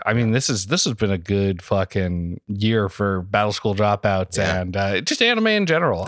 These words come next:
Speaker 1: mean,
Speaker 2: Definitely.
Speaker 1: fuck, dude.
Speaker 2: Uh,
Speaker 1: But
Speaker 2: the other anime of twenty twenty-two that I actually kept up with, also aired on Saturdays, Bocchi the Rock. Um, I don't know that we'll ever do an episode on it, but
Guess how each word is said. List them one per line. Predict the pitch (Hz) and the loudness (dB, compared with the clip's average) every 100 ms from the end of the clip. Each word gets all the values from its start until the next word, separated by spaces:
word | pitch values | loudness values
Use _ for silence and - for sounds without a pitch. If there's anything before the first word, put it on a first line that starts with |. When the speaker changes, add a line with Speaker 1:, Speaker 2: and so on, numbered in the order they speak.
| 117 | 0
Speaker 1:
mean, | 113 | 2
Speaker 2:
Definitely. | 113 - - | 0 -2 -6
Speaker 1:
fuck, | - 123 98 | -4 -2 -2
dude. | - 92 104 _ _ _ - - | -6 -8 -10 _ _ _ -20 -10
Speaker 2:
Uh, | 95 | -2
Speaker 1:
But | 107 85 - _ 107 | -2 -2 -6 _ -4
Speaker 2:
the | 117 110 | -2 2
other | 123 127 117 107 101 - | 2 2 2 2 -2 -2
anime | 95 92 90 | 0 0 0
of | 82 | 0
twenty | - 82 | -2 -4
twenty-two | 78 82 80 82 | -2 -4 -2 -2
that | 78 | 0
I | 78 | 0
actually | 78 71 80 | 0 -2 -4
kept | 82 73 | -4 -4
up | 76 - | -4 -4
with, | 73 - - | -6 -8 -4
also | 87 87 87 | -2 0 0
aired | 73 76 | 0 0
on | 73 | -4
Saturdays, | 73 73 71 71 73 78 | -2 -2 -4 -6 -8 -6
Bocchi | 82 80 80 | -6 -4 -4
the | 76 | -4
Rock. | 73 67 - _ | -2 -4 -8 _
Um, | 78 78 69 80 - _ _ 85 | -4 -2 -2 -6 -12 _ _ -2
I | |
don't | 90 | 0
know | 87 80 | 0 0
that | 78 | 0
we'll | 80 | 0
ever | 78 78 | 0 -2
do | 76 | -4
an | 76 | -4
episode | 71 73 78 71 | -4 -4 -4 -4
on | 71 | -6
it, | 65 | -4
but | 82 | -4